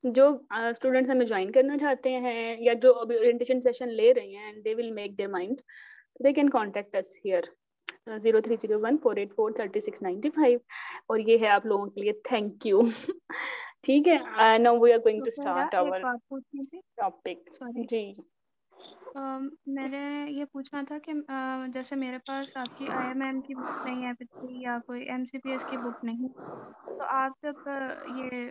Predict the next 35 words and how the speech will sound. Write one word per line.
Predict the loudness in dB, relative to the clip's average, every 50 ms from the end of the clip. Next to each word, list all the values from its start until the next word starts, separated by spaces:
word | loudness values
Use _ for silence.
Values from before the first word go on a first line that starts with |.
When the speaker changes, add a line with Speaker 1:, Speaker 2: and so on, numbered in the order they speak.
| -14 -18
Speaker 2:
ग्रुप | -18 -14 -12 -10 -10 -8 -10 -10 -10 -8 -8
में | -6 -4
आप | -4 -4 -4 -4 -6 -8
आईएमएम | -8 -8 -6 -6 -6 -6 -6 -6 -8 -8 -8
और | -6 -6
एमसीपीएस | -6 -6 -6 -6 -6 -10 -12 -10 -8 -10 -10 -10 -12
कराएंगी | -10 -8 -8 -6 -6 -6 -6 -8 -8
तो | -10 -10 -10
उन्हीं | -8 -6 -4 -2 -2 -2 -2
में | -4 -8 -8
से | -10 -12 -12
पेपर्स | -8 -8 -8 -8 -8 -8 -8 -8 -8 -6
आप | -8 -8 -8 _ _
पोस्ट | -12 -12 -12 -12 -12 -8
करके | -8 -8 -6 -6 -6 -8 -8
कराएंगी | -8 -8 -8 -8 -6 -6 -4 -6 -6 -6 -8 -8 -6
या | -4 -4
हमें | -4 -4 -4 -4 -6 -8
बुक | -8 -10 -10 -10
अलहदा | -8 -6 -4 -4 -4 -6 -6
से | -6 -6
लेनी | -4 -4 -4 -4 -6 -8
पड़ेगी? | -10 -12 -12 -12 -12 -12 -12 -12 -12 _ _ _ _ _ _ _ _ _ _ _ -20 -20 -20 _ _ _ -20 -20 -20 _ _ -20 _ -20 -20 -20 -20 _ _ _ _ _ _ _ _ _ _ _ _ _ -20 -18 -18 -18 -18 _ -14 -14 -12 -14 -16 -18 -18 -20 -20 -20 _ _ _ _ _ _ _ _ _ _ _ _ _ _ _ _ -18 -18 -16 -16 -16 -8 0
Speaker 1:
बुक | 2 2 2 4 4
तो | 6
लेनी | 6 6 4 2 -2
पड़ेगी, | -2 -2 -2 -2 -2 -2
hard | 0 2 2 2 2 2 4
copy | 2 2 2 2 0
अच्छी | 0 0 0 -2 -2
होती | -2 -2 -4 -6 -8
है | -6 -6 -8
as | -8
compare | -10 -10 -8 -4 -2 -2 -2 -2 -2
to, | -2 -2